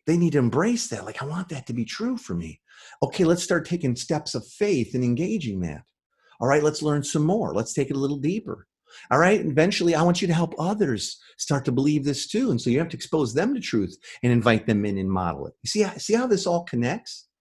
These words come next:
And, and I could go for hours and hours on this. <laughs> All right? Yeah, dealing with the disappointment, Derek says, "Wondering why people just don't get it, yet the fault is in my leadership and patience to expose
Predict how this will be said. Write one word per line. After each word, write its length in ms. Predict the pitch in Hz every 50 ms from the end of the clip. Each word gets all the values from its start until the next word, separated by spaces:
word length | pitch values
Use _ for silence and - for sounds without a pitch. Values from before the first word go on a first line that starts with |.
| _ _ _ _ _ _ _ _ _ _ _ _ _ -
And, 120 | 123 127
and 160 | 123 127 127 -
I 80 | 127 131
could 160 | - 147 131
go 160 | 117 151 135
for 200 | 135 - - - -
hours 360 | - 196 233 262 247 139 98 104
and 80 | 90
hours 340 | 82 87 87 82 82 76 82
on 160 | 85 78 78
this. 340 | 82 69 - - - - _ _ -
<laughs> 120 | - -
All 280 | 359 - - - 269 - _ - - - - - - _ _ _ _ -
right? 320 | - 131 151 208 269 262 262 - _ _ _ _ _ _ _ _ _ _
Yeah, 360 | - 151 180 175 131 107 104
dealing 220 | 110 147 165 180 175
with 120 | 175 175
the 60 | 170
disappointment, 800 | 135 156 165 165 - 143 127 - 170 165 165 165 165 160 156 135
Derek 220 | 123 135 135 135 131
says, 420 | - 151 139 127 - - - - _ _ _ _ _ -
"Wondering 340 | 143 135 151 156 156 151
why 160 | 147 147 143 135
people 480 | 135 - 175 160 - 147 135 131 131
just 340 | 123 120 160 156 - - -
don't 280 | 196 208 202 180 131 -
get 180 | 185 208 208 160
it, 180 | 117 98 - -
yet 200 | 123 135 135 -
the 80 | - 127
fault 400 | _ - 143 139 139 139 139 135
is 160 | 131 110 131
in 60 | 123
my 160 | 120 117 113
leadership 520 | 110 120 127 135 139 127 - - 113 - -
and 140 | 110 101 104
patience 420 | - 127 127 123 - - 104 - -
to 80 | 117
expose 580 | 113 - - - 123 120 117 117 117 117 -